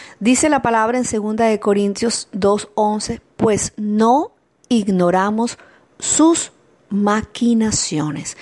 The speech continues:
Y Efesios cuatro veinticinco al treinta y dos dice, Por lo cual, desechando la mentira, hablad verdad cada uno con su prójimo, porque somos miembros los unos de los otros.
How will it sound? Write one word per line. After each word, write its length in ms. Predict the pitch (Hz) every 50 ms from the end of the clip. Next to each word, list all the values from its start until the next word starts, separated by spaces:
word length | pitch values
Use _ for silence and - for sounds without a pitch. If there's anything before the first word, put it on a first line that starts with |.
| - - - - - - -
Y 120 | - 254 233
Efesios 380 | 220 - 262 262 262 339 330
cuatro 360 | - - 294 247 254 302 294
veinticinco 680 | 285 262 240 226 226 214 190 - 269 269 269 269 - 285
al 100 | 254 254
treinta 320 | 247 220 214 202 202 202
y 80 | 196 190
dos 220 | 202 220 240 233
dice, 400 | 208 233 240 226 - - 190 175 - - - - - -
Por 220 | - 240 240 233
lo 200 | 233 220 208 208
cual, 440 | - - 220 220 233 247 294 320 349 - _
desechando 600 | 247 233 - - 214 208 - 214 214 220 226 254
la 180 | 233 214 196 190
mentira, 760 | 185 180 180 175 170 - - 302 302 285 226 165 156 - - _
hablad 380 | 208 196 180 190 190 196 226 226
verdad 540 | 226 254 226 208 190 196 202 214 262 254 -
cada 300 | - 240 240 254 254 262
uno 240 | 277 294 294 311 294
con 160 | - 285 254
su 160 | - 247 233
prójimo, 500 | - 254 277 302 294 285 247 214 196 185
porque 320 | - 208 196 190 - 190 175
somos 420 | - - 254 254 254 277 277 254
miembros 520 | 247 254 262 262 247 226 202 185 180 180 - - - - - - _
los 280 | 190 185 180 - -
unos 380 | 240 240 247 247 262 247 - - _ _ _
de 140 | 185 170 175
los 240 | 170 170 - - - _
otros. 500 | - 196 185 175 - - 190 170 - -